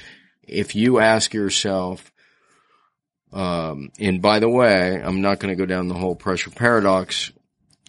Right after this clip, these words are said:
thing, but there are experts out there who say pressure is the enemy of success. That's an actual quote.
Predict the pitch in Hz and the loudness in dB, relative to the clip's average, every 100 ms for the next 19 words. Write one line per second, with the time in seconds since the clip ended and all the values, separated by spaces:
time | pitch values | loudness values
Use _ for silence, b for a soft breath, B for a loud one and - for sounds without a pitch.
0 | - 53 95 98 95 90 92 - 101 101 | -20 -18 -6 -4 -4 -4 -6 -4 -2 0
1 | 104 107 82 120 110 - 104 95 98 92 | 0 -2 0 0 0 -2 -2 -2 -2 -4
2 | 95 87 82 92 85 113 120 - 117 92 | -4 -4 -4 -4 -4 -2 0 2 0 -2
3 | 101 92 104 120 113 110 101 - 95 - | -2 -2 -2 -2 0 0 0 -4 -4 -4
4 | 98 87 98 - 95 78 98 101 95 - | -4 -4 -6 -4 -4 -4 -2 -4 -4 -4
5 | 101 90 - - 110 87 - - | -4 -6 -12 -6 -4 -4 -6 -20